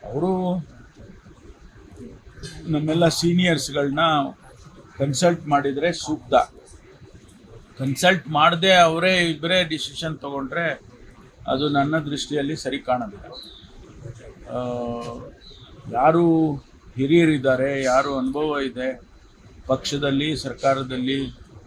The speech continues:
ಕೆಲಸಗಳನ್ನ ಮಾಡಿ ಅವರು ಬೇರೆ ಬೇರೆ ಜನ ಅವರ ಸಂಪರ್ಕದಲ್ಲಿ ಇರ್ತಾರೆ. ಯಾರಿಗೆ ಕೊಟ್ರೆ ಕ-, ಪಕ್ಷಕ್ಕೆ ಅನುಕೂಲ ಆಗುತ್ತೆ, ಇದನ್ನೆಲ್ಲವನ್ನು ನಮ್ಮ ಹತ್ರನೂ ಕೂಡ ಚರ್ಚೆ ಮಾಡ್ಬೇಕು. ಆ, ನಾನೊಬ್ಬನೇ ಅಂತ ಅಲ್ಲ,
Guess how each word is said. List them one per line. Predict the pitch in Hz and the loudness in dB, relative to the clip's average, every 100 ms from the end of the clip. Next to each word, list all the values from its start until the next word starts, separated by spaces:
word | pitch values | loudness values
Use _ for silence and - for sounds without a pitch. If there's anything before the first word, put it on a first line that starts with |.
| - - | -20 -12
ಕೆಲಸಗಳನ್ನ | 120 117 131 139 127 123 | -10 -6 -2 0 0 0
ಮಾಡಿ | 131 139 139 135 | -2 -2 -2 -2
ಅವರು | 123 123 127 123 123 | -4 -6 -8 -8 -10
ಬೇರೆ | 127 135 | -8 -4
ಬೇರೆ | 139 139 | -2 -2
ಜನ | 123 131 143 143 139 - - - - - | -4 -4 0 0 -2 -10 -20 -20 -18 -8
ಅವರ | - 123 123 127 123 | -4 -4 -4 -4 -6
ಸಂಪರ್ಕದಲ್ಲಿ | 131 127 160 156 151 135 120 | -6 -6 -4 -4 -4 -2 -4
ಇರ್ತಾರೆ. | 110 - 107 85 69 - 113 | -6 -14 -16 -16 -18 -18 -2
ಯಾರಿಗೆ | 123 160 165 156 | 4 4 4 0
ಕೊಟ್ರೆ | 147 147 - 147 156 | -2 -4 -6 -4 -4
ಕ-, | - - - 143 131 | -4 -12 -6 -4 -4
ಪಕ್ಷಕ್ಕೆ | 143 139 - 135 151 143 139 - - - - - - | -6 -6 -6 -6 -6 -4 -6 -8 -20 -20 -20 -20 -8
ಅನುಕೂಲ | 127 160 185 | -4 4 8
ಆಗುತ್ತೆ, | 160 131 120 127 127 | 8 6 -4 -10 -10
ಇದನ್ನೆಲ್ಲವನ್ನು | 123 135 160 175 175 175 180 185 | -8 -6 -2 0 0 -2 -4 -2
ನಮ್ಮ | 151 165 | 0 0
ಹತ್ರನೂ | 170 165 160 156 | -2 0 -2 -4
ಕೂಡ | 156 170 | -4 -4
ಚರ್ಚೆ | 175 143 - 143 | -2 -4 -4 -2
ಮಾಡ್ಬೇಕು. | 139 143 131 107 - - - - - - - - - - - 110 | 0 0 -4 -10 -12 -20 -20 -20 -20 -20 -20 -20 -20 -20 -18 -14
ಆ, | 110 | -12
ನಾನೊಬ್ಬನೇ | 107 123 143 139 180 | -8 -4 -2 0 2
ಅಂತ | 175 131 123 | 2 2 -2
ಅಲ್ಲ, | 110 | -6